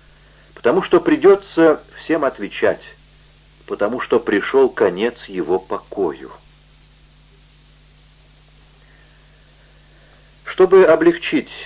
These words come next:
брату переход к новой жизни, Антуан отложил поступление Жака в лицей до октября месяца.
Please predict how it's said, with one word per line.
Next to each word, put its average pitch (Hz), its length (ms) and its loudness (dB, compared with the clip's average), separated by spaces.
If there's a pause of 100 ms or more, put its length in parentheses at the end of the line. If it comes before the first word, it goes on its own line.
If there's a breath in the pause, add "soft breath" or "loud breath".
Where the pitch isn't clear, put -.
(580)
брату 98 440 0
переход 92 480 -4
к - 100 -16
новой 80 280 -4
жизни, 170 400 -4 (1500 soft breath)
Антуан 160 420 2
отложил 202 420 4
поступление 170 640 0
Жака 160 320 2
в 110 60 2
лицей 170 500 0 (260)
до 92 200 0
октября 101 420 -2
месяца. 80 720 -12